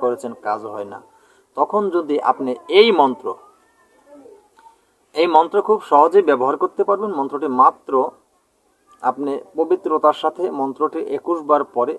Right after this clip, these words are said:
একুশটা ফু দিবেন ওই রোগীর গায়ে, সাথে সাথে সারা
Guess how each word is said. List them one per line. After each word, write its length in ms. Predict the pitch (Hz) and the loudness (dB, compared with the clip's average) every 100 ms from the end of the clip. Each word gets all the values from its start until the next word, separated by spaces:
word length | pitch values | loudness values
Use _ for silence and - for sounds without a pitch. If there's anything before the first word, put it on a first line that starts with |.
| 139 | -10
একুশটা 400 | 135 139 - 160 - _ | -10 -12 -8 -10 -10 _
ফু 100 | - 120 | -14 -6
দিবেন 240 | 123 113 151 - - 143 | -4 -4 -10 -16 -2 2
ওই 120 | 165 202 - _ _ _ _ _ _ _ _ 120 | 2 2 -4 _ _ _ _ _ _ _ _ -4
রোগীর 260 | 127 120 113 | 0 0 -2
গায়ে, 220 | 104 98 - _ _ _ _ _ _ _ _ - | -6 -8 -12 _ _ _ _ _ _ _ _ -20
সাথে 460 | - 139 - - 180 - | -6 -4 -4 -6 -6 -2
সাথে 260 | 131 - 151 - | -4 -4 -8 -4
সারা 200 | 127 | -2